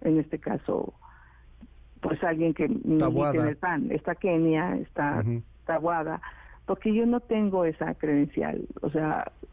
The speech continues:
Speaker 1: y, y a lo mejor ha sido un tema
Speaker 2: Ujú.
Speaker 1: de, de <laughs> personal,
Speaker 2: Sí.
Speaker 1: digo, yo les digo a todo el mundo que tengo más de treinta años en unión libre y no tengo acta de matrimonio.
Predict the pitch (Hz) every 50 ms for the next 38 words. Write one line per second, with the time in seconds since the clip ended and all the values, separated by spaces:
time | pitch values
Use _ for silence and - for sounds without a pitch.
0 | - - 175 190 180 - - - 202 208 214 220 220 214 - 247 254 262 254 -
1 | - 233 208 214 214 214 208 - 196 185 185 180 185 147 156 147 143 - - -
2 | - - - - - - - - - - - - - - - - 208 - - 196
3 | 175 - - 190 175 - 170 170 175 180 185 175 156 151 147 151 165 156 156 160
4 | 165 165 160 165 160 - 160 160 160 160 160 156 156 151 - 151 - - 147 156
5 | 160 147 - - - - - - - - 156 156 151 151 143 - 156 151 151 160
6 | 151 151 151 - 147 147 147 147 151 156 151 151 151 151 151 143 151 151 151 156
7 | - - 151 147 147 143 - 147 143 143 143 139 - 147 147 156 170 170 - 151
8 | 160 165 160 151 160